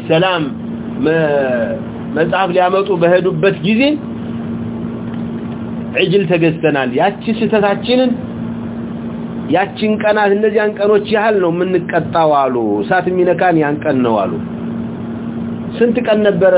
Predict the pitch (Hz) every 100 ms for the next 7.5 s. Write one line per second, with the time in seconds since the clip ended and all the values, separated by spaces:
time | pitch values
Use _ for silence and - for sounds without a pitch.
0 | 165 180 170 151 117 - - - - -
1 | 147 160 - - 214 233 220 220 202 196
2 | 196 170 180 175 170 180 170 160 156 143
3 | 131 147 139 131 123 117 117 110 110 113
4 | 143 170 160 160 139 - - - 135 135
5 | 131 127 139 123 117 147 160 160 156 147
6 | 143 - 123 139 117 117 104 131 160 170
7 | 151 135 131 110